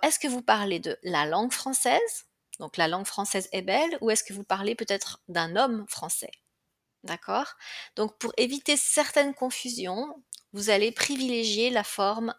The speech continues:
la langue française, la langue italienne.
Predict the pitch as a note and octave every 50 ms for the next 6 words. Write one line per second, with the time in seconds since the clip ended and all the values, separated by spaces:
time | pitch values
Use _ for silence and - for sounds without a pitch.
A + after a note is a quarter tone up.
0 | _ _ _ F3+ F#3 F#3+ G3 G3+ G#3 G#3 - - - E3+ E3 E3+ E3+ E3+ F3+ F#3
1 | F#3+ G3 - _ _ _ _ - - D#3 D3+ - - - - - - - - -
2 | _ _ _ _ - F3+ F3+ E3+ E3+ F3+ - - F3+ E3 D#3+ E3+ F3+ F3 E3+ E3
3 | - D3 C3 - - - -